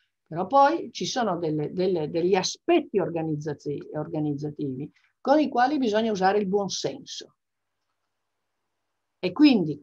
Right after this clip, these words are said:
creatività, spinta alla curiosità della bambina, ma il buon senso della, della madre di famiglia, buon padre di famiglia o della buona madre di famiglia, deve essere quello di, della condivisione, soprattutto in questo momento.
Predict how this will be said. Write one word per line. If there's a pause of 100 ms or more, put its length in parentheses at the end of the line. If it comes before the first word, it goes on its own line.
(120)
creatività,
spinta
alla
curiosità
della
bambina, (440)
ma
il
buon
senso
della, (320)
della
madre
di
famiglia,
buon (100)
padre
di
famiglia
o
della
buona
madre
di
famiglia, (360)
deve
essere
quello
di, (140)
della
condivisione,
soprattutto
in
questo
momento.